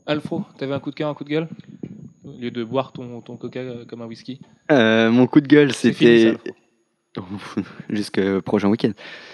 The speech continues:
Speaker 2: Non, euh, mon coup de gueule, donc, c'était, euh, comment, euh, Marvel essayait de forcément intégrer Age of Ultron, qui était à la base prévu, euh, pour être un event,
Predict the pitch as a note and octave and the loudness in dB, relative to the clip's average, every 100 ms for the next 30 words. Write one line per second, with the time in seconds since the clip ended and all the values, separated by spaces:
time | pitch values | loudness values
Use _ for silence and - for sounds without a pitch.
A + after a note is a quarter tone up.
0 | _ - A2+ F#2+ G#2 G#2 G#2+ A2+ A2+ A2 | _ 2 4 4 4 4 4 4 4 4
1 | G#2 - E3 D#3 D3+ C#3+ A#2+ A2+ A2 - | 2 4 6 8 8 6 2 0 -4 2
2 | A2 G#2+ G2+ G2 F#2+ F#2+ F#2+ F#2 F2+ F2+ | 4 6 4 4 2 2 2 0 -2 -2
3 | F#2+ - - - _ - B2 B2 C3+ C#3 | -4 -6 -10 -14 _ 2 4 6 6 6
4 | A#2 G2 G2+ A2+ G#2+ C3 B2 G2+ - A2 | 4 2 0 0 2 2 2 -4 -2 2
5 | A#2+ G#2 F#2 F2+ E2 C3 B2+ - B2 B2+ | 2 2 -2 -4 0 0 0 0 2 2
6 | - A#2+ - A#2+ B2 G#2+ G2 G2+ - G#2+ | 2 0 2 2 2 2 2 0 0 0
7 | - A#2+ A#2 G#2 - - - - - _ | 0 0 2 0 -8 -20 -20 -20 -20 _
8 | - A2+ - C3+ B2 G2+ A2 A2 - G2+ | 2 4 6 6 6 6 4 2 0 0
9 | A2 A#2 G2+ F2+ F2+ F2 F2 F2+ - G2+ | 4 4 4 0 -2 -2 -4 -6 -4 0
10 | G2 - G2 G2 G#2+ A2+ | 0 0 -2 2 2 2